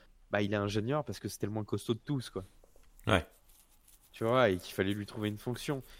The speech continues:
Speaker 1: Et technologiquement, c'est pas un, c'est vraiment un peuple, euh,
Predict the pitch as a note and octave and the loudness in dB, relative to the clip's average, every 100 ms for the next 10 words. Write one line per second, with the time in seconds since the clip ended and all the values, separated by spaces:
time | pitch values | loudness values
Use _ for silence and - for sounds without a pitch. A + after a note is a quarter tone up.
0 | - - G#2+ - D3 E3+ C#3+ A#2+ A#2+ D3 | -8 -4 -2 -2 0 2 4 2 -2 -4
1 | G3 G3 - - E3 F#3 E3+ C3+ A2+ - | -6 -6 -6 -4 0 0 0 -4 -6 -10
2 | - - G#2+ A#2 F#3+ E3+ G#2+ - E3+ - | -18 -6 2 2 2 0 0 0 0 0
3 | B2 G2 F2+ | -2 0 -2